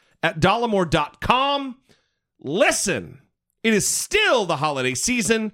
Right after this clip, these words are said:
Dollemore dot com slash Amazon is still the link of choice to route you through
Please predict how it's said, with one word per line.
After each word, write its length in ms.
Dollemore 400
dot 200
com 240
slash 400
Amazon 680
is 180
still 960
the 120
link 500
of 160
choice 680
to 160
route 500
you 220
through 560